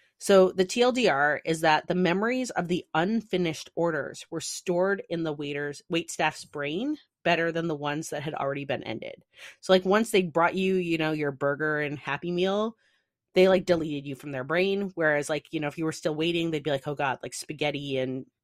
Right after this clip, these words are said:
codfish on table two." So, after a series of tests made in nineteen twenty-seven, Zegamik determined that our brain doesn't like to be left with unfinished tasks.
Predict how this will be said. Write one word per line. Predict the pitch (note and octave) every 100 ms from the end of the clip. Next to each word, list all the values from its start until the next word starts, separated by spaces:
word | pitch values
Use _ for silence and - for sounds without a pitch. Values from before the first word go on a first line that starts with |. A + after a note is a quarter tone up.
| _ _
codfish | - D3 D#3 C#3 C3 D#3+
on | C3+
table | - C#3 C3
two." | - - - _ _ _ _ _
So, | - - F#3 B2+ - _
after | G3 F#3+ G#3
a |
series | F#3+ A#3+ C4+ D4+
of | C4 A3+
tests | - D3 - -
made | D#3+ D3+
in | D#3
nineteen | C#3+ D#3+ - G3+ F#3
twenty-seven, | - D#3 D#3 - C3 F2+ A#2+ - _ - - - -
Zegamik | F3 G#3 B3+ A3+ -
determined | A#3+ - D3 C3+ C3 -
that | F3+ F3
our | F#3
brain | F3 E3 F3 A3+
doesn't | G#3 F#3 G3 F#3
like | C#3+ D3+ -
to | F#3+
be | G3+
left | D#3 C#3 - - -
with | E3 -
unfinished | C#3+ D3+ - C3+ C#3 -
tasks. | - A#3+ D3 - - - -